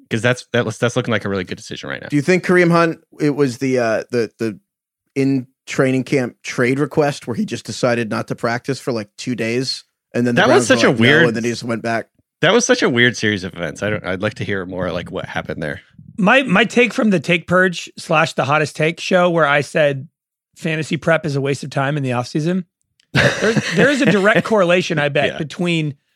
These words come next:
Speaker 3: the amount of time somebody spent preparing for their fantasy draft and their lack of interest in Nick Chubb. I think
Speaker 1: Mm-hmm.
Speaker 3: the more you prepare for fantasy, the more you read and listened to, the less you were into Nick Chubb. The guy who showed up,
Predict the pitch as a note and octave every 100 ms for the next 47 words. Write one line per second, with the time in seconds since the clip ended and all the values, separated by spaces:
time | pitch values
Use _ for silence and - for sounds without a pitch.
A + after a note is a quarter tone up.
0 | _ _ _ F3+ F3 E3+ G#3+ A#3 - G3
1 | G3 G3+ A3+ A#3 G3+ F3+ F#3+ F3 - F3
2 | F3 D#3+ E3 D#3+ E3 - E3 D3+ - D3+
3 | D#3 G3 F3+ F#3+ G3+ - D#3+ D3+ C#3+ C3+
4 | C#3+ D#3+ E3 E3 C#3+ D#3 D3 D#3 - C#3
5 | C3 A#2+ - - - _ - D3+ A#2+ F3+
6 | E3+ D3+ D#3+ F3+ G3 G#3 F3+ F3+ E3 E3
7 | D3+ D3+ D#3+ D3 D#3 C#3+ A#2+ C3 C#3 D#3+
8 | C3+ B2 B2 D3+ - F3 - - E3+ D3
9 | D#3 - F#3+ E3 D#3 D3 C#3 - C3 E3+
10 | E3+ - - E3 F3 G3 A#3 G3+ - F3
11 | D3+ F3 -